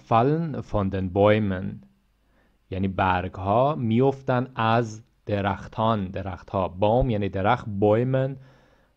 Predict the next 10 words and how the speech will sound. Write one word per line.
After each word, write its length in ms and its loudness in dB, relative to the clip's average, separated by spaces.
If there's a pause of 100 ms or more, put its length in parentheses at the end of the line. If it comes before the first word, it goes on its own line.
(280)
جمعش 640 0
هستش 480 -8
یا 60 -6
پلوغال. 680 -2 (1200)
بلتا 440 0
هم 220 0
جمعه 420 0
دوستان 340 -10
عزیز. 420 -12 (2250)
Regenfeld. 1000 2